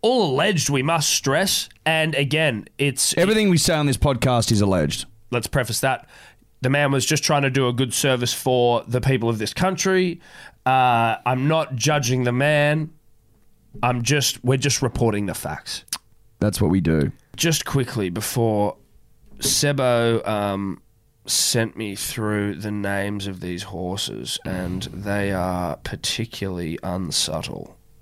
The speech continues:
Speaker 1: If I can find 'em. So just to, just to bow this whole situation. Now, obviously, we've already established that Gold Coast, great place to buy multiple place real estate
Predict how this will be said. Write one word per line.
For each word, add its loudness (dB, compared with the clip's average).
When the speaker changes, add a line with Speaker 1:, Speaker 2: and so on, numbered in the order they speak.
Speaker 1:
If -16
I -8
can -10
find -6
'em. -14
So 2
just 0
to, 2
just -2
to 2
bow 2
this 0
whole 2
situation. 0
Now, 2
obviously, 0
we've 2
already 2
established 0
that 0
Gold 0
Coast, 0
great 0
place 0
to -2
buy 2
multiple 2
place 0
real 2
estate 2